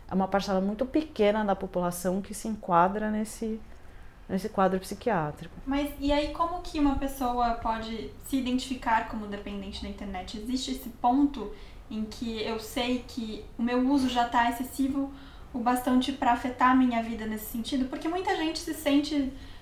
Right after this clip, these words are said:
Speaker 2: várias vezes ansiosa porque tá
Speaker 1: Uhum.
Speaker 2: perdendo coisas, notificações no celular, né? Tem essas necessidades de olhar a todo momento pra checar a notificação, pra ficar
Speaker 1: Uhum.
Speaker 2: olhando nas redes sociais. O que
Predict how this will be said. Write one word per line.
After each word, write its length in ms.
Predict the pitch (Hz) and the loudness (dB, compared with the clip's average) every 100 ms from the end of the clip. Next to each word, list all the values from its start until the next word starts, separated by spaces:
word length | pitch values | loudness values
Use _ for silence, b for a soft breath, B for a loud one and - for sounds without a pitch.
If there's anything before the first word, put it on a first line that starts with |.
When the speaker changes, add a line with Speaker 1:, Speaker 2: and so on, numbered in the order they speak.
| B | B
Speaker 2:
várias 380 | 262 247 262 262 | -4 6 6 6
vezes 200 | 269 254 | 2 4
ansiosa 800 | 262 - 254 254 277 262 226 220 - | 2 4 6 8 8 4 0 -4 -6
porque 760 | - - 262 220 208 202 196 | -12 -8 -6 -2 0 0 0
tá 80 | 226 | 0
Speaker 1:
Uhum. 60 | 196 | 0
Speaker 2:
perdendo 340 | 208 196 226 | 0 0 0
coisas, 600 | - 233 226 226 220 214 | -2 -2 0 0 -2 -4
notificações 640 | 220 214 240 220 220 226 220 | -4 -4 -6 -6 -6 -6 -6
no 120 | 220 | -6
celular, 840 | - 233 247 233 240 240 220 214 B B - | -8 -8 -2 4 6 6 4 0 B B -6
né? 220 | 226 226 | 0 0
Tem 500 | 226 240 247 233 226 | 0 0 0 0 -2
essas 240 | 226 240 247 | -2 -2 -2
necessidades 640 | 247 240 - 233 233 226 | -2 -4 -4 0 0 0
de 80 | 226 | 0
olhar 180 | 226 | 0
a 40 | - | 0
todo 320 | 254 233 233 | -2 -2 -2
momento 480 | 233 233 226 226 240 - | 0 0 0 -2 -6 -4
pra 460 | 233 220 214 208 208 B B B | 2 4 4 2 -6 B B B
checar 380 | - 247 247 240 | -2 -2 4 4
a 40 | |
notificação, 1000 | 240 - 262 247 285 - 262 277 277 254 | 4 0 -4 0 0 2 2 6 6 6
pra 220 | - 240 233 | 4 2 2
ficar 300 | - 240 233 | 2 2 2
Speaker 1:
Uhum. 80 | |
Speaker 2:
olhando 200 | 202 226 | 2 0
nas 180 | 226 247 | 0 -2
redes 160 | 254 - | -2 -4
sociais. 420 | 285 302 285 285 B B B | -2 4 4 2 B B B
O 80 | 294 | -10
que 320 | - 508 381 | -8 -8 -8